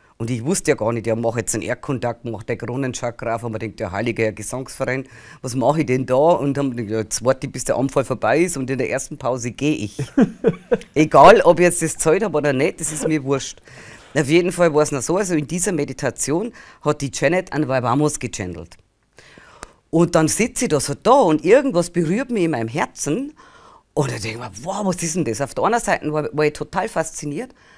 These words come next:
Speaker 1: und auf der anderen Seite hab ich total Panik geschoben, weil ich überhaupt nicht gewusst hab, was jetzt eigentlich los ist mit mir.
Speaker 2: Mhm.
Speaker 1: Dann war die Meditation zu Ende und dann sagt Janet, ja, der Vaivamos will noch ein paar Worte an die Gruppe richten.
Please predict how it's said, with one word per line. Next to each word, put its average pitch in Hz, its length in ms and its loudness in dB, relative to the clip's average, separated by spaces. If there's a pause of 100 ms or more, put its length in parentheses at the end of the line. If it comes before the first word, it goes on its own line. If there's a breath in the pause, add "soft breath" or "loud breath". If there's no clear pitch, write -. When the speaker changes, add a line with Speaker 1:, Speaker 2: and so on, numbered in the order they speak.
(220 soft breath)
Speaker 1:
und 147 120 -4
auf 160 120 0
der - 100 0
anderen 226 220 0
Seite 156 240 -2
hab 143 100 -4
ich 139 120 -10
total 131 340 -8
Panik 202 400 -6
geschoben, 131 260 -4
weil 139 120 -2
ich 156 40 0
überhaupt 156 300 0
nicht 226 160 -2
gewusst 220 220 -6
hab, 175 80 -4
was 165 100 -4
jetzt 160 140 -8
eigentlich 139 180 -4
los 208 260 -2
ist 147 120 -6
mit 127 140 -6
mir. 101 200 -6
Speaker 2:
Mhm. 98 160 -10 (400 loud breath)
Speaker 1:
Dann 165 140 2
war 165 100 6
die 190 100 4
Meditation 147 640 0
zu - 120 -6
Ende 95 340 -2 (240)
und 160 200 -4
dann 165 120 0
sagt - 380 -6
Janet, 160 300 -2
ja, 254 200 -2
der 196 160 -4
Vaivamos 170 480 0
will 160 100 -2
noch 151 140 -2
ein 127 180 -6
paar 120 200 -2
Worte 180 460 0 (400 loud breath)
an 143 120 -2
die 135 140 -8
Gruppe 160 380 -2
richten. 156 440 -4